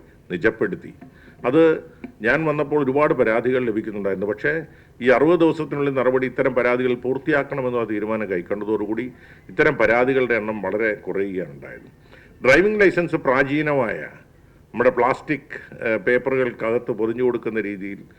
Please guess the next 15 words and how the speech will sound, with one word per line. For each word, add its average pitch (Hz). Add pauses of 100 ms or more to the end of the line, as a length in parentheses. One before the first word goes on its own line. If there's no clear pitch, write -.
(300)
വളരെ 120
നിലവാരം 139
കുറഞ്ഞ 135
ഡ്രൈവിംഗ് 117
ലൈസൻസ് 104
ആയിരുന്നു 92 (300)
കേരളത്തിലുണ്ടായിരുന്നത്. 87 (520)
എന്നാൽ 123
ആറ് 135
മാസം 127
മുമ്പ് 139 (520)
ദേ-, 117 (160)
രാജ്യാന്തര 151
നിലവാരമുള്ള, 123
ഇൻ-, 113